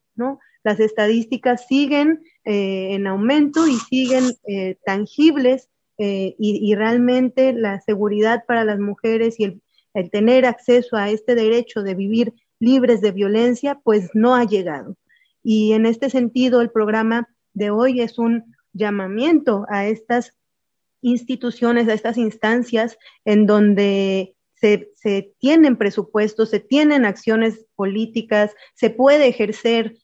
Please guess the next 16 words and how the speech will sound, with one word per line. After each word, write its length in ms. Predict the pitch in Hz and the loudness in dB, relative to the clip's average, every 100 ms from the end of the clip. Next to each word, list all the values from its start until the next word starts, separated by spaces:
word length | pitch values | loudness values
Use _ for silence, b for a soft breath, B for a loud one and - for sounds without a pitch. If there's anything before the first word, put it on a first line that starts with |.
| _ 208 | _ -4
eh, 520 | 190 190 185 180 - - | -2 -2 -2 -4 -8 -6
acciones 540 | 208 202 247 247 226 | -6 0 2 2 2
más 240 | 214 233 240 | 0 0 -2
integrales 840 | 254 233 208 196 202 208 220 233 _ b b | -4 -2 -4 -4 -2 -2 -4 -6 _ b b
y 380 | 214 202 202 190 | -6 -2 -2 -4
que 140 | 208 190 | -4 -2
realmente 560 | 208 247 262 277 269 | -2 0 0 0 -2
no 180 | 240 262 | -2 -2
se 120 | 269 | -4
está 500 | 285 - 240 254 247 _ | -8 -4 -2 -2 -4 _
llevando 440 | 190 247 240 254 269 | -2 0 0 -2 -2
a 100 | 254 | -2
cabo 300 | 220 220 247 | -4 -4 -4
con 180 | 220 208 | -4 -4
la 100 | 202 | -4
integralidad 920 | 202 208 202 202 202 202 208 277 | -4 -4 -2 -2 -2 -2 -2 -4